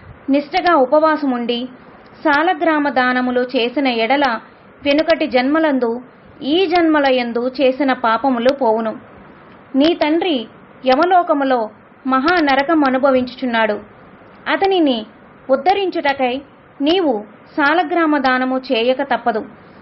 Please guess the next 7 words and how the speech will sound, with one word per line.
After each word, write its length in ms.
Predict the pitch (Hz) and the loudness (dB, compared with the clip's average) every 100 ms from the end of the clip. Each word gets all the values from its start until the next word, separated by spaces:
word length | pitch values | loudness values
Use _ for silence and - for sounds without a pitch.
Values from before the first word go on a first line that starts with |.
| - - | -20 -4
అట్లు 260 | 294 294 349 | -4 -2 -4
చేసి 540 | 320 262 269 269 226 - - - 269 | 2 2 2 -4 -10 -16 -20 -12 -2
నీ 140 | 311 | -2
తండ్రి 420 | 339 294 311 427 | 0 0 0 0
రుణము 420 | 330 277 262 262 339 | 0 0 0 0 -2
తీర్చుకొనుము" 720 | 330 269 285 262 247 233 240 - - - - | -2 -4 -2 0 0 -2 -8 -14 -20 -20 -6
అని 220 | 262 330 | -2 0